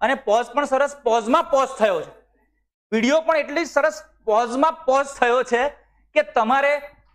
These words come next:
just one like, તમારું એક લાઈક છે, અમને ઘણું મોટિવેશન મળે છે. ઓકે? આ જે લાઈવ ચેટ છે, એ લાઈવ ચેટની અંદર અમે જે કંઈ પ્રશ્નો પૂછીએ અથવા તો તમારા જે કંઈ અત્યારે હાલ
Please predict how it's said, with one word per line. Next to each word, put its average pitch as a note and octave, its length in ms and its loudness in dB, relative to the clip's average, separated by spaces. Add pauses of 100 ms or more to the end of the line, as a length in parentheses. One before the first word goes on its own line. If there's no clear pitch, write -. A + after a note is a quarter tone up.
(180)
just - 400 -2 (180)
one E4 340 0
like, B3 360 -2 (1040)
તમારું C4 400 0 (100)
એક C#4+ 240 0
લાઈક C4+ 260 0
છે, C#4 80 -4
અમને C4+ 160 0
ઘણું A#3+ 240 -2
મોટિવેશન A#3+ 480 -2
મળે G3 240 2
છે. E3 200 -6 (400)
ઓકે? D#4+ 360 -2 (240)
આ B3+ 200 2
જે D#4+ 140 -2
લાઈવ A#3+ 420 0
ચેટ C#4 360 -2
છે, C4+ 140 -2
એ C#4+ 220 -2
લાઈવ G#3+ 380 0
ચેટની C4+ 380 -6
અંદર C#4+ 300 -2 (420)
અમે G3 340 2
જે C4 140 -4
કંઈ D4+ 140 -4
પ્રશ્નો C4 400 -2
પૂછીએ C#4 340 -6
અથવા C4+ 200 0
તો C#4 80 0
તમારા A3 380 0
જે A#3+ 160 -4
કંઈ C4+ 180 -8
અત્યારે B3+ 460 -2
હાલ G3 400 0